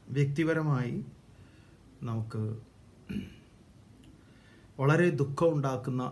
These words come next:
അനുഭവം ഉണ്ടായിട്ടുണ്ട്. ഏറ്റവും കൂടുതൽ സന്തോഷം ഉണ്ടാക്കുന്ന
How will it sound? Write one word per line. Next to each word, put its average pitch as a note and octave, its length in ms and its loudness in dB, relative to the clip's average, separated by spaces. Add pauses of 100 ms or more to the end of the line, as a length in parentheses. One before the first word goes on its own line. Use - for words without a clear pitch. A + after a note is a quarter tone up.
(100)
അനുഭവം A#2 400 0
ഉണ്ടായിട്ടുണ്ട്. F2+ 580 -6 (2000)
ഏറ്റവും F3 320 4
കൂടുതൽ B2+ 300 2 (1160)
സന്തോഷം D3+ 520 4
ഉണ്ടാക്കുന്ന G#2+ 440 -4